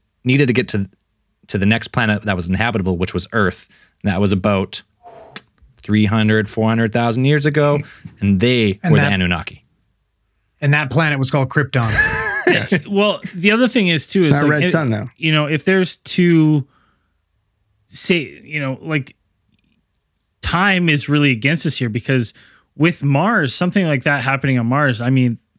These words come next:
Speaker 4: like, that could have happened a couple hundred thousand years ago, where there's, uh, like, an unbelievably two huge atomic blasts. And then, you know, we, the planet's just been sitting there getting absolutely just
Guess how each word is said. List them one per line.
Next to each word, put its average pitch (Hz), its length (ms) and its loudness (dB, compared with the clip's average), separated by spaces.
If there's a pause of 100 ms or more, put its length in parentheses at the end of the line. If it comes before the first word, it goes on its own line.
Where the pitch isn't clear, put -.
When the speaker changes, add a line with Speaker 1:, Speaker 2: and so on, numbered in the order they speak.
Speaker 4:
like, - 240 -16 (400)
that 143 160 -4
could 170 100 2
have 139 120 -2 (420)
happened 131 340 -2
a - 20 -2
couple 120 200 -6
hundred 170 340 0
thousand 123 320 0
years 120 180 0
ago, 117 160 0
where 120 140 0
there's, 120 240 -2 (500)
uh, 131 200 -2
like, 143 180 -2
an 131 80 -6 (120)
unbelievably 127 1200 0 (460)
two 170 200 2
huge 151 540 0
atomic 131 560 -2
blasts. 139 580 -4 (840)
And 143 180 2
then, 139 300 0
you 147 160 0
know, 123 100 2
we, 131 360 0
the 131 260 0
planet's 156 480 -2
just - 180 -2
been 120 140 0
sitting 147 340 0
there 127 140 0
getting 123 380 -2 (540)
absolutely 131 480 -2
just - 240 -6